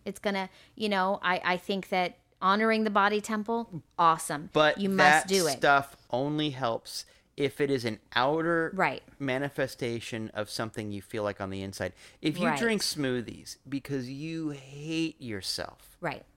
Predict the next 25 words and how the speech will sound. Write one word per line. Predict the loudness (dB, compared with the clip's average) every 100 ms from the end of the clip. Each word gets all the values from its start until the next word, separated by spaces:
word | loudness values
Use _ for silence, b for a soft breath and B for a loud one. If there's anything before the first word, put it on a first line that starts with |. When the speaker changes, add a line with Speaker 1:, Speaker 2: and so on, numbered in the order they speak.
| _ _ _ _
Speaker 2:
you're | -4 2 4
not | 6 6 4 2
gonna | -4 -2 -2
ever | -2 0 -2
get | -4 -6
where | -8
you | -8 -8
wanna | -8 0
Speaker 1:
That | 2 4 4
Speaker 2:
go. |
Speaker 1:
smoothie | 0 2 0 0 -2
isn't | -2 -2 -2
gonna, | 0 -2 -2
isn't | -2 0 0
gonna | 2 0
do | 0 -2
what | -4
you | -4 -4
think | -6 -8
it's | -8
gonna | -6 -6
do, | 0 2 4
Speaker 2:
If |
you, | 6
Speaker 1:
and | 6 6 2